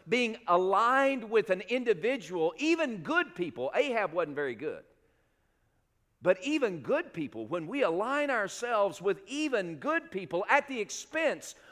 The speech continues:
of a total and absolute allegiance to God,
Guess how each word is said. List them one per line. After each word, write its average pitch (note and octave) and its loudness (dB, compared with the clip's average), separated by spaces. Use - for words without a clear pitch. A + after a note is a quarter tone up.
of A3+ 2
a G#3 6
total D#4 4
and G#3 0
absolute C4+ 0
allegiance B3 -2
to G#3 -8
God, A#2 -4